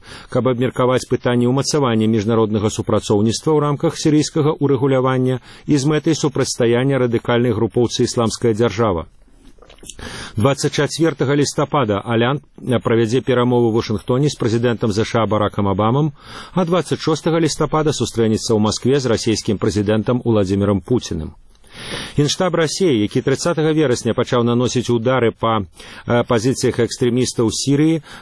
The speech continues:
паведаміў дэталі далейшага плану аперацыі. Ён прадугледжвае нарошчванне інтэнсіўнасці баявых вылетаў з сірыйскай авіябазы Хмеймім.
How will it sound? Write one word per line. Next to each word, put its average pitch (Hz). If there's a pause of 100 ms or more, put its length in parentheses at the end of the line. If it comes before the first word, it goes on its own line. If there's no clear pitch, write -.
паведаміў 160
дэталі 139
далейшага 127
плану 120
аперацыі. 120 (500)
Ён 135
прадугледжвае 135
нарошчванне 131
інтэнсіўнасці 131
баявых 120
вылетаў 123
з -
сірыйскай 131 (240)
авіябазы 120 (280)
Хмеймім. 123